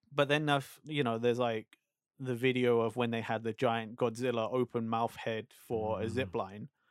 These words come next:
Speaker 1: That made me feel
Speaker 2: Mm-hmm.
Speaker 1: really uncomfortable.
Speaker 2: Oh,
Speaker 1: There was,
Speaker 2: wow.
Speaker 1: like, the exhibits or the, like, whatevers for, like, Attack on Titan, and they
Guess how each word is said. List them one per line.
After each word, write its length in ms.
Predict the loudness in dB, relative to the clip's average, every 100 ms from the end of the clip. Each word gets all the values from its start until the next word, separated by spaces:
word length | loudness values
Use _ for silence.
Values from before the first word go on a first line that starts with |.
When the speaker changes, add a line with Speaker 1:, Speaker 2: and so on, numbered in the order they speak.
| _ _ _ _ 4
Speaker 1:
That 180 | 4 4
made 200 | 2 2
me 100 | 2
feel 180 | 4 4
Speaker 2:
Mm-hmm. 20 |
Speaker 1:
really 240 | 4 2
uncomfortable. 680 | -2 0 0 0 -6 -6 -8 -10
Speaker 2:
Oh, 80 | -2
Speaker 1:
There 220 | 2 4
was, 160 | 4 4
Speaker 2:
wow. 420 | 4 4 -2 -14
Speaker 1:
like, 60 | _ _ _ -4
the 180 | -2 0
exhibits 960 | -2 2 4 6 4 2 -12 -14 -16 -6
or 200 | 2 2
the, 320 | 4 4 2 0
like, 260 | -4 -2
whatevers 500 | 0 4 4 4 2
for, 220 | 2 2
like, 180 | 4 0 -4
Attack 280 | -6 -4
on 80 | -2
Titan, 360 | 2 2 2 -6
and 100 | -6
they 140 | -8